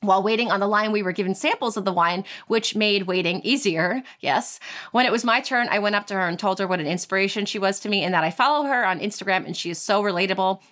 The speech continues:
I went on to say she did amazing on Dancing with the Stars, and I've listened to just about every episode of her podcast. She responded saying, "Aw, you're gonna make me cry," before wiping her eyes. My husband and I were dressed in our Christmas best. I was wearing a pink sparkly Santa hat,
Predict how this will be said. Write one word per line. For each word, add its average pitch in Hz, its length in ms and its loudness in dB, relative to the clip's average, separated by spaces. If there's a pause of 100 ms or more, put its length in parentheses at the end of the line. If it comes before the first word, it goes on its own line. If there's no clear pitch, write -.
(120)
I 220 100 2
went 220 160 2
on 220 160 0
to 214 80 -6
say 202 160 -2
she 190 140 -6
did 185 100 -4
amazing 185 400 0
on 175 100 0
Dancing 170 280 -4
with 151 100 -8
the 170 60 -8
Stars, 240 420 0
and 196 140 -2
I've 180 120 0
listened 202 260 -4
to 196 80 -6
just 202 220 -2
about - 220 2
every 294 320 0
episode 202 400 -2
of 190 100 -8
her 160 120 -4
podcast. 214 600 0 (360)
She 233 240 2
responded 190 520 2
saying, 185 340 0
"Aw, 233 180 4
you're 226 180 -2
gonna 196 160 -2
make 185 180 -2
me 165 120 -6
cry," 220 340 2
before 190 380 -2
wiping 175 320 -2
her 165 180 0
eyes. 170 340 0 (280)
My 220 100 2
husband 233 300 0
and 247 80 2
I 226 80 2
were 208 100 0
dressed 196 400 -2
in 202 80 -2
our 165 100 2
Christmas 196 460 -4
best. 208 420 0
I 190 100 2
was 185 140 -4
wearing 185 220 0
a 165 60 2
pink 220 280 -4
sparkly - 480 0
Santa 311 320 -2
hat, 269 300 0